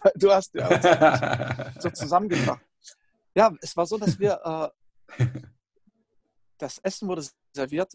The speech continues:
Speaker 1: wir saßen alle zusammen und im Hintergrund lief Musik. Und die war so brillant, so genial. Die Menschen haben, die Menschen, die Gäste haben gedacht, da läuft eine C D. Aber ich hab mich umgedreht und da saß Rino und er hat live gespielt, der hat Hotel California gespielt von den Eagles.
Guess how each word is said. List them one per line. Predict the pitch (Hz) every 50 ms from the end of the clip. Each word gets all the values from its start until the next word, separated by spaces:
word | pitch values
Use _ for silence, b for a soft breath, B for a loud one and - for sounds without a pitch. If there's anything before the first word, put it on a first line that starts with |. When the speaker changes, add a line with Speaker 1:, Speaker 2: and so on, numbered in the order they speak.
| _ _
Speaker 1:
wir | - 147
saßen | 131 151 151 165 - -
alle | - 156 170 156
zusammen | - - 123 143 135 160 165 -
und | - 143 139
im | - 131
Hintergrund | 127 175 196 - 160 - 165 165 156 -
lief | 151 147 - -
Musik. | 135 131 113 123 131 127 - _ _ _ _ _ _ _ _ _ _ _ _ _
Und | - 143 139 139 -
die | - 143 135
war | 139 143 151
so | 143 - - 175 208 196
brillant, | - - 165 143 135 147 143 170 180 - - -
so | - - 180 180
genial. | 160 156 156 147 139 139 139 143 147 160 - - _ _
Die | - 147
Menschen | 151 170 202 - - 185 156
haben, | 143 131 117 - _ _ _ _
die | _ - - 170 170
Menschen, | 208 240 277 - - 175
die | 160
Gäste | - 208 226 - -
haben | 185 175
gedacht, | - 165 175 185 - _
da | 180
läuft | 175 180 180 - -
eine | 160 143
C | - - 156
D. | 147 180 196 175 160 - _ _ _ _ _ _ _ _ _ _ _ _ _ _ _
Aber | - 135
ich | 139 -
hab | - -
mich | - - 202
umgedreht | 226 220 202 190 - - 208 208 - _
und | 156 143 131
da | 147 147
saß | 151 151 147 139 - - - -
Rino | 185 220 240 269 262
und | 233 - 160 147 147
er | 143 135
hat | 131 -
live | - 135 147 165 175 180 - -
gespielt, | 147 139 - - 160 156 143 -
der | 139
hat | - -
Hotel | - 143 - 170 151 143
California | - - 143 143 139 - - 156 - - _ _ _ _ 175 175 180 170
gespielt | 185 165 - - 175 160 151
von | - - 135
den | 139 131 -
Eagles. | - 185 202 196 196 208 - - -